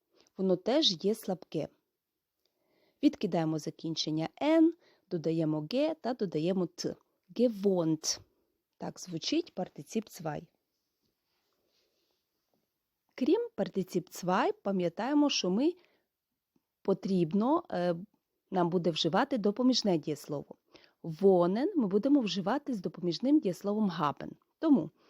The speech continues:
«Ich habe gewohnt», це я проживала, я проживав.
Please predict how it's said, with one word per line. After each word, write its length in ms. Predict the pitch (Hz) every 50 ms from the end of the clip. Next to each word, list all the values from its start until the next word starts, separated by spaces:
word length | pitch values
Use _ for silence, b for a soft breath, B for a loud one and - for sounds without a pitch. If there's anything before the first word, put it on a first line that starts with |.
| b b b b -
«Ich 420 | 226 196 - - - - 175 175
habe 440 | 185 147 143 143 143 170 190 208 214
gewohnt», 520 | 247 240 233 254 254 262 262 262 - - - _ _
це 140 | - - 185
я 160 | 165 160 160
проживала, 640 | - - - 165 160 165 165 151 156 156 175 214 233
я 180 | 220 175 165 156
проживав. 640 | - - 156 147 139 - 147 147 147 156 202 240